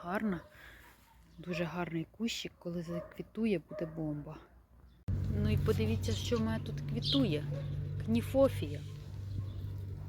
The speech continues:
Видала аж два квітоноси. Ви подивіться. Всіх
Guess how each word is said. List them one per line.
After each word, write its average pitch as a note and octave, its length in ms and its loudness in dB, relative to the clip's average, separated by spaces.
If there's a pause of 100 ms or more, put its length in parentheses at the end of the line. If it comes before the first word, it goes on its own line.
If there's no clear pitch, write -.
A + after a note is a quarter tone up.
(140)
Видала F3 380 2 (680)
аж F#3 260 2
два F3+ 320 2
квітоноси. E3+ 880 0 (1400)
Ви F3+ 180 -2
подивіться. E3+ 560 -2 (1500)
Всіх - 260 -4